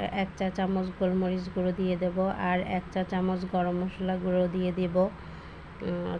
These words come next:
সাথে থাকবে লবণ এবং চিনি, এটা আপনি স্বাদ অনুযায়ী দিবেন। তো যার যে যতটুকু নেবেন সেরকম স্বাদ অনুযায়ী নেবেন। তো এটা আমি খুব ভালো করে মিক্স করব। তো এটা যত ভালো করে মিক্স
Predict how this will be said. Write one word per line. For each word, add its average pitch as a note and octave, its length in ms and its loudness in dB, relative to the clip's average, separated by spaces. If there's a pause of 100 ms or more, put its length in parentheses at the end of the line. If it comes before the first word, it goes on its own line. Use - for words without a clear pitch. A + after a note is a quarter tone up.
(140)
সাথে G3+ 280 0
থাকবে F#3 360 0
লবণ F3+ 540 4 (100)
এবং F3+ 300 2 (100)
চিনি, F3+ 320 2 (380)
এটা F#3+ 280 0
আপনি F#3+ 320 0
স্বাদ F3+ 340 -2
অনুযায়ী F#3 560 2
দিবেন। F3 380 0 (460)
তো F#3 220 0 (640)
যার F#3+ 180 2 (500)
যে G3 140 0
যতটুকু F#3+ 480 -2
নেবেন F#3+ 340 2 (120)
সেরকম F#3 380 0
স্বাদ F#3 360 -2
অনুযায়ী F#3 400 2
নেবেন। F3+ 360 0 (680)
তো G3+ 80 0
এটা G3 300 0
আমি F#3+ 240 2
খুব F#3 160 -2
ভালো F3+ 340 2
করে F3+ 180 2
মিক্স F3+ 420 0 (100)
করব। F3 320 -2 (640)
তো G3 120 0
এটা F#3+ 220 0
যত F#3+ 260 -2
ভালো F#3 240 2
করে F#3 200 2
মিক্স F#3 320 0